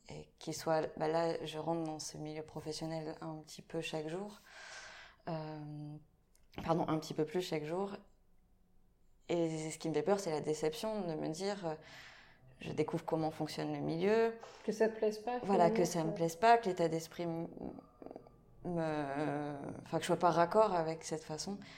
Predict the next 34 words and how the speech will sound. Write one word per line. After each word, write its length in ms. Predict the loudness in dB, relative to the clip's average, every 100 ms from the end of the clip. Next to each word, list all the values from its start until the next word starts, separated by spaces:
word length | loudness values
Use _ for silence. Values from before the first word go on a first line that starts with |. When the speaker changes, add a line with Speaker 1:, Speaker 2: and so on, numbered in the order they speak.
| -16 -16 -16 -12
Speaker 1:
Voilà, 200 | -2 -2 -2 -8 -8
je 520 | -2 2 2 4 6
Speaker 2:
Bon, 100 | 8
le 80 | 10
shop 160 | 10 10
que 60 | 4
tu 180 | 4 4
as 100 | 4
choisi 480 | 6 6 6 4 0
quand 100 | 2
même 200 | 2 2
pour, 120 | 0
euh, 400 | 0 -2 -2 -4 -8 4
Speaker 1:
Oui, 220 | 12 12 12
non, 60 | 10
mais 60 | 8
Speaker 2:
tatouer, 280 | 12 12 12
c'est, 460 | 10 4 6 2 -2 -16 -20 -20 -20
c'est 280 | -4 -4 2
pas, 300 | 4 4 4
euh, 280 | 4 4 2
c'est 160 | -2
pas 180 | 2 2
traditionnel 800 | 2 6 6 6 2 6 8 8
non 160 | 8 6
plus, 340 | 2 2 4 2
c'est, 360 | 0 -2 -2
euh, 120 | -4 -8 -12 -20 _
Speaker 1:
Donc, 120 | -2 0
Speaker 2:
ouais. 60 |
Speaker 1:
je 100 | 0
pense 380 | 0 0 -2 -4
que, 80 | -6
voilà, 380 | -2 -2 -2 -2